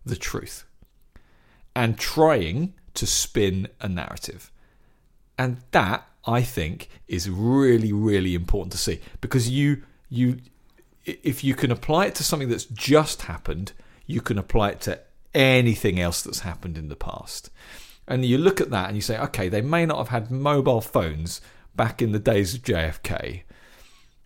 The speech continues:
but it doesn't mean they weren't thinking the same things in the same way about what they wanted to do." And likewise at nine eleven and all of the other, all of the other,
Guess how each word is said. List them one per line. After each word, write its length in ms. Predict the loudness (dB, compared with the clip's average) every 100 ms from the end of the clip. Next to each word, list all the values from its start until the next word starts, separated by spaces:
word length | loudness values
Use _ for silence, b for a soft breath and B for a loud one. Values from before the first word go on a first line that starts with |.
| _ _ -20 _
but 120 | 0
it 100 | 2 4
doesn't 240 | 2 2
mean 160 | 0 2
they 80 | 2
weren't 220 | 2 0
thinking 400 | 0 0 2 -2
the 60 |
same 280 | 0 0 -2
things 240 | -2 -2 0
in 120 | 0
the 60 | 0
same 360 | -2 -2 0
way 200 | 0 0
about 240 | 0 0 0
what 180 | -2 -2
they 100 | -2
wanted 400 | 0 -2 -4 -8
to 60 | -6
do." 300 | -6 -4 -6
And 80 |
likewise 440 | -4 -6 -6 -8 -6
at 60 |
nine 260 | -6 -4 -4
eleven 400 | -4 -6 -6 -6
and 80 | -4
all 160 | -4
of 100 | -6
the 140 | -6 -8
other, 260 | -8 -10 -12 b b b b b
all 220 | 2 4
of 80 | 4
the 100 | 2 0
other, 340 | 0 -2 -4